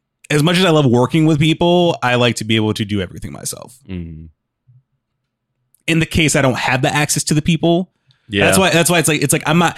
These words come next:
Speaker 1: I'm not quick to play the delegation game. I'd rather know everything and then be able to convey what I want another person to do because, you know, we'll have that connection. But for the most part, it's like, I have to be able to do it all myself. There's actually a good example of that. I remember I was reading an article years ago with Snoop Dogg,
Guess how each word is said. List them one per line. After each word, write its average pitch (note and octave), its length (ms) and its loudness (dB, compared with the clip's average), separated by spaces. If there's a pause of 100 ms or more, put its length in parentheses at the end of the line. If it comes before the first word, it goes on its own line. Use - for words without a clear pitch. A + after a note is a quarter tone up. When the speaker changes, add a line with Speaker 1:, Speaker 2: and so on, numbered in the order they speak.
(140)
Speaker 1:
I'm E3 120 0
not F#3+ 180 -2
quick - 160 -2
to - 80 -8
play D#3+ 120 -2
the C#3 100 2
delegation B2 540 0
game. G2+ 220 -2
I'd G3+ 180 -2
rather D#3+ 280 2
know D#3+ 300 4
everything B2+ 680 0
and B2 200 -2
then B2 160 2
be B2 120 0
able B2 160 0
to A2+ 100 -4
convey B2 460 0
what D3 160 2
I A2 100 0
want A2+ 320 2
another B2 380 -2
person A2 340 -8
to G2+ 80 -6
do G#2+ 160 -2
because, G#2 400 -2 (320)
you A2+ 80 -4
know, F#2+ 160 0
we'll A2 180 0
have B2+ 160 -2
that G2 140 -4
connection. A2+ 540 0
But A2+ 100 -2
for - 80 -6
the A2+ 80 0
most C#3 220 2
part, A#2+ 140 -2
it's G#2+ 100 -6
like, A2 180 -6 (240)
I C3 120 -4
have D3+ 200 -2
to D3 80 -2
be A#2+ 240 0
able A2+ 180 -2 (140)
to G#2+ 240 -2
do A#2 260 -2
it A2 60 2
all F#2+ 120 -4
myself. F#2 500 -12
There's G#3 160 0
actually F#3+ 220 -2
a - 20 -10
good C3+ 100 0
example A2 360 -4
of G#2 60 -4
that. G2+ 220 -4 (300)
I - 40 -4
remember D3 180 2
I - 20 4
was C3 100 2
reading C#3 160 2
an B2+ 80 0
article A2+ 560 -2
years A#2+ 260 0
ago A2+ 200 -4
with G2 140 -6
Snoop F#3 260 0
Dogg, G2 360 0